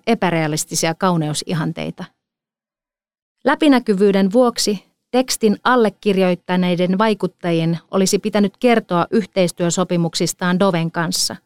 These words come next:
Koska yhteistyötä ei mainittu, kosmetiikkayhtiön sinänsä hyvän ajatuksen sisältämä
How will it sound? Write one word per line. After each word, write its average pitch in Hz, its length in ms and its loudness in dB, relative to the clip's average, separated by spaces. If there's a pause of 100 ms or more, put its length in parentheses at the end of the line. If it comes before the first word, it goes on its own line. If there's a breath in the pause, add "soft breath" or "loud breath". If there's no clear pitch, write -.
(460)
Koska 220 340 0
yhteistyötä 220 760 2
ei 214 160 4
mainittu, 214 640 4 (400)
kosmetiikkayhtiön 202 1080 0
sinänsä 180 520 2
hyvän 202 300 2
ajatuksen 175 580 0
sisältämä 170 580 0